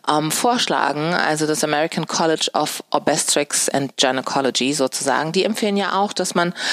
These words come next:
fünf bis sieben Mal die Woche Sport machen sollte im moderaten Bereich, also sprich,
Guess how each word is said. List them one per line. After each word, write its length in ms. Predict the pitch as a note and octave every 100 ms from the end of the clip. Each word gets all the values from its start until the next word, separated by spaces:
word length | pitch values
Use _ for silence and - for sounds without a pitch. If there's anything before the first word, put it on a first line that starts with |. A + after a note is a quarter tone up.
| - -
fünf 280 | - G#3 -
bis 120 | G3+
sieben 200 | G3+ G3
Mal 200 | F#3 F#3
die 140 | F3+ E3+
Woche 240 | F3 F3+
Sport 400 | - E3 F3 F3+
machen 560 | E3 E3 E3 E3 F3 -
sollte 420 | D#3 E3 F3+ F#3 E3
im 100 | -
moderaten 640 | E3 E3 D#3+ C#3+ D#3 - E3
Bereich, 600 | D#3 D3+ F3 F3+ F3+ -
also 200 | D#3 D#3
sprich, 380 | - D#3 D#3